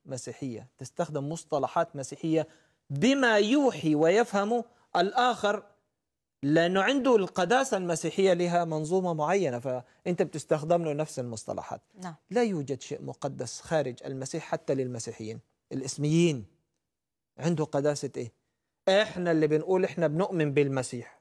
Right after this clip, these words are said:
Speaker 1: ونعم ونحن كذلك في اسم المسيح. عندنا قداسة ذاتية؟ من فين نستطيع؟ من هو الذي يستطيع أن يقف في كل المسيحيين عبر التاريخ، بكل القديسين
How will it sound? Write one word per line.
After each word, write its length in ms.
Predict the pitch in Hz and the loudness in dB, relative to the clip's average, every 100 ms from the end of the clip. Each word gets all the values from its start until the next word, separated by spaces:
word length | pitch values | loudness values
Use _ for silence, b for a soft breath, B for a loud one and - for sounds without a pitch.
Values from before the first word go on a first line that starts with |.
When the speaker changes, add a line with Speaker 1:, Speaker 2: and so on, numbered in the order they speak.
| - | -6
Speaker 1:
ونعم 420 | 135 156 151 143 | -2 0 0 0
ونحن 300 | 143 160 156 | -2 -4 -4
كذلك 440 | - 147 156 143 - | -2 2 2 0 -4
في 120 | 123 | -10
اسم 200 | - 123 | -12 -14
المسيح. 360 | 113 113 - - _ _ _ | -14 -14 -16 -20 _ _ _
عندنا 360 | 127 135 151 143 | -6 -2 -2 -2
قداسة 460 | - 127 139 151 | -4 -2 0 -2
ذاتية؟ 440 | 131 117 - 202 302 _ _ _ _ _ _ _ _ _ 127 | -4 -6 -4 -6 -6 _ _ _ _ _ _ _ _ _ -10
من 120 | 127 | -8
فين 280 | - 220 226 | 0 0 0
نستطيع؟ 500 | 175 156 143 151 143 _ _ _ _ - | -8 -10 -8 -8 -10 _ _ _ _ -6
من 360 | 151 220 285 247 | 0 2 2 2
هو 260 | 233 240 | 2 2
الذي 420 | 220 220 214 214 | 2 2 2 2
يستطيع 560 | 190 175 180 170 202 180 | 2 0 -2 0 0 0
أن 100 | 165 | 0
يقف 500 | 185 185 139 - _ _ _ _ _ _ _ _ _ | 0 -2 -10 -12 _ _ _ _ _ _ _ _ _
في 120 | - | 0
كل 300 | 190 269 285 | 2 2 4
المسيحيين 680 | 254 226 208 190 175 190 214 | 4 4 0 -2 0 2 2
عبر 240 | 185 175 170 | 2 0 -2
التاريخ، 600 | 165 160 151 139 120 - _ _ _ _ _ _ | -2 0 0 -2 -8 -18 _ _ _ _ _ _
بكل 580 | 151 175 277 285 277 240 | -2 0 2 4 4 4
القديسين 1120 | 233 214 202 160 196 196 - 240 214 156 104 | 4 4 0 2 2 2 4 4 4 2 -4